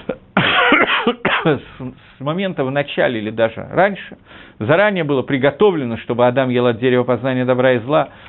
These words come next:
заранее было приготовлено, чтобы Авраам выдержал испытание в, в огненной цепи, заранее были приготовлены все Исурим, которые приведут к Иову, и все это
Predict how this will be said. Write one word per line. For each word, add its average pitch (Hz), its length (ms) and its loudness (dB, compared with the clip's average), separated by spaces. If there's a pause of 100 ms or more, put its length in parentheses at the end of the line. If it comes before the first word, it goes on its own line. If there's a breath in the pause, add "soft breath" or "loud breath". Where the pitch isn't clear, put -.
(140 loud breath)
заранее 180 420 2
было 131 180 2
приготовлено, 131 600 0
чтобы 131 280 2
Авраам 135 240 2
выдержал 131 460 0
испытание 135 540 -2
в, 120 260 -2
в 113 80 -2
огненной 131 380 -2
цепи, 151 420 -4 (260 loud breath)
заранее 190 460 2
были 165 160 0
приготовлены 151 640 -2 (100)
все 160 140 4
Исурим, 170 380 0
которые 135 300 -2
приведут 135 380 -2
к - 80 -4
Иову, 165 420 2 (300 loud breath)
и - 80 0
все - 200 2
это 214 280 2